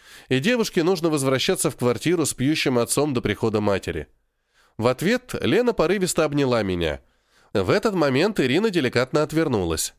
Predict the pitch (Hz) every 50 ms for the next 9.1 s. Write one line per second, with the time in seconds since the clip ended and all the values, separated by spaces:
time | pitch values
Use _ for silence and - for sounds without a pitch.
0 | _ _ - 92 92 123 170 196 202 185 - - 175 160 131 135 117 101 90 80
1 | - _ _ _ _ _ _ _ _ _ _ _ _ - 196 208 180 196 175 151
2 | 107 120 117 101 98 95 107 107 _ _ _ _ _ _ _ _ - - - -
3 | 151 156 - 190 - 143 151 170 156 175 175 180 220 185 139 117 110 107 - _
4 | _ _ _ _ _ - 139 143 151 151 143 156 143 - 143 147 151 143 143 131
5 | 120 151 147 151 143 180 220 208 143 107 - - 151 165 208 233 226 214 - -
6 | 156 147 131 151 185 202 185 147 127 127 123 113 147 160 139 135 131 123 107 101
7 | - - 110 101 104 95 107 107 - - _ _ _ _ _ _ _ _ _ -
8 | 151 151 156 156 - - 165 151 147 143 135 139 135 143 135 131 123 117 - -
9 | - -